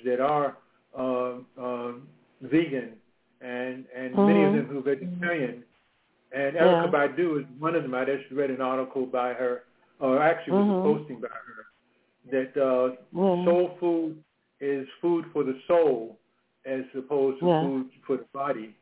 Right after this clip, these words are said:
Speaker 1: And
Speaker 2: Yeah.
Speaker 1: <laughs> I found that to be interesting. But, um, the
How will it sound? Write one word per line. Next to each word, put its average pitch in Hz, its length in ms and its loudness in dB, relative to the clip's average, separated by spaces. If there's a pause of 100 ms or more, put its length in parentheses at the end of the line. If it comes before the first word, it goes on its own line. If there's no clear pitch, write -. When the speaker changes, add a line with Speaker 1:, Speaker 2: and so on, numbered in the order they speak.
(760)
Speaker 1:
And 131 260 -2
Speaker 2:
Yeah. 160 400 2 (360)
Speaker 1:
<laughs> - 360 -20
I 123 100 -8
found 147 280 0
that 135 200 0
to - 60 -16
be 135 140 -2
interesting. 131 680 -6 (560)
But, 131 160 4
um, 123 400 4 (320)
the 156 180 2